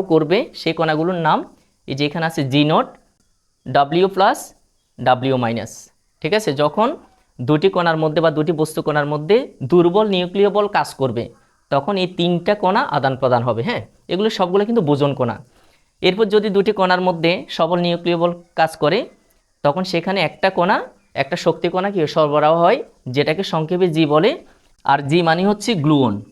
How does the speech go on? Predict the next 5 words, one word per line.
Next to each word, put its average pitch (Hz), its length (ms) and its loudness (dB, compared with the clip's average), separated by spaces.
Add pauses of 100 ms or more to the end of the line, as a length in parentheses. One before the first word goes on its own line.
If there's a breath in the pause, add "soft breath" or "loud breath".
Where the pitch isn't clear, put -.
(280)
জি 131 200 0
মানে 147 180 0
হচ্ছে 175 200 -4
তোমার 208 260 -2 (580)
গ্লুয়ন, 117 440 0